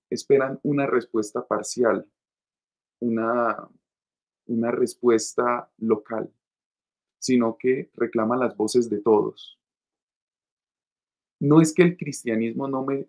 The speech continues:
no me diese una respuesta frente a la muerte de mi padre. Por cierto, por ello estudié teología.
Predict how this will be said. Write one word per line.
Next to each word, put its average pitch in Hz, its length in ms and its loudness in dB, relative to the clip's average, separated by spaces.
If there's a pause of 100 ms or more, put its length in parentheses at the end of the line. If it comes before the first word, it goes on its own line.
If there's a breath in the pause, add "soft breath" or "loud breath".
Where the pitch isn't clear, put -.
no 120 180 -2
me 127 160 0
diese 160 380 0
una 107 180 -4
respuesta - 480 -8
frente 107 260 -10
a 98 40 -4
la 101 80 -8
muerte 104 320 -12
de 101 60 -6
mi 95 100 -6
padre. - 280 -18 (1300)
Por 104 140 -6
cierto, - 380 -2
por - 160 -6
ello 104 160 -2
estudié 101 380 -6
teología. - 500 -12